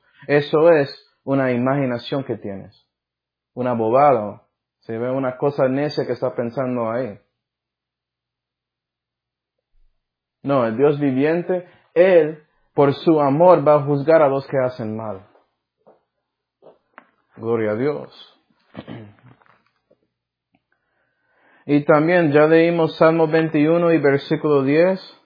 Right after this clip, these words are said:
Y dijo que su fruto, el fruto de esos malvados, sus enemigos, destruiráse la tierra y su simiente entre los hijos de los hombres. ¿Y qué es eso de simiente? De simiente.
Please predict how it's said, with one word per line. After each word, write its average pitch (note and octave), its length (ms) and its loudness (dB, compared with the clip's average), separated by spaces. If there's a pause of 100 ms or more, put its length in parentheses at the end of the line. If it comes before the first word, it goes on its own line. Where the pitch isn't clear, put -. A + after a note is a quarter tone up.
(1040)
Y C3+ 140 2
dijo E3 320 4
que E3 160 4
su D3 240 -4
fruto, F3+ 500 0
el D#3 80 2
fruto E3 300 -2
de D#3+ 100 8
esos D#3 260 0
malvados, D3+ 640 2
sus B2+ 160 -8
enemigos, C3+ 680 -4 (260)
destruiráse D#3+ 800 4
la D3+ 200 2
tierra F#3+ 440 -2 (200)
y C#3 120 2
su E3 200 -2
simiente D#3+ 760 2
entre D3 240 -2
los C#3 220 0
hijos D#3+ 160 2
de C#3+ 80 2
los C3 240 -2
hombres. D3+ 420 -4
¿Y A#2+ 240 -8
qué - 140 -2
es E3+ 180 -2
eso F#3 400 -4
de E3 160 -2
simiente? C3 880 -6 (2500)
De G#2+ 140 -12
simiente. A2 720 -12